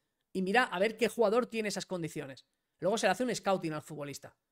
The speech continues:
Y luego si es un jugador de primera élite, claro, ese lo conoce todo el mundo. Pero así es como se ficha.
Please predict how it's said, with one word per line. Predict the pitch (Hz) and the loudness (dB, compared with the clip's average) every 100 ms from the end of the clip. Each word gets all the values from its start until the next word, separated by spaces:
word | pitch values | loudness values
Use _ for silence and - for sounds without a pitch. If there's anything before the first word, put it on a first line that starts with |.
| _ _ | _ _
Y | 143 | -6
luego | 156 | -4
si | 170 | -4
es | 147 | -6
un | 156 | -4
jugador | 165 170 175 | 0 0 0
de | 151 | -4
primera | 143 143 147 | -6 -4 -2
élite, | 156 170 165 233 | 0 0 0 -4
claro, | 135 160 | -4 -6
ese | 143 156 | -6 -6
lo | 147 | -6
conoce | 151 139 | -6 -6
todo | 160 185 | -2 -2
el | 147 | -2
mundo. | 214 196 _ _ _ _ _ | -4 -8 _ _ _ _ _
Pero | 180 | -2
así | 165 - 302 | 0 0 2
es | 269 | 2
como | - 156 | -2 -10
se | 151 | -10
ficha. | 131 143 117 | -12 -14 -16